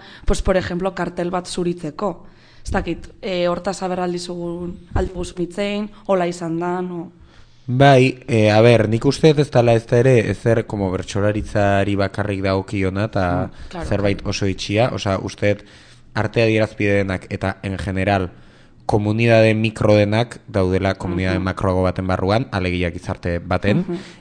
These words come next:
Speaker 2: eta gizarteko arauak eta mierdaenak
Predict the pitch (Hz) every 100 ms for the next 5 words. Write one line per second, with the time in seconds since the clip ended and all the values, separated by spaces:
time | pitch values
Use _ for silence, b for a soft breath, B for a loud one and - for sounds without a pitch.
0 | - 107 90 90 - 92 - - 92 92
1 | - 98 98 98 92 - 92 90 95 92
2 | 92 92 95 120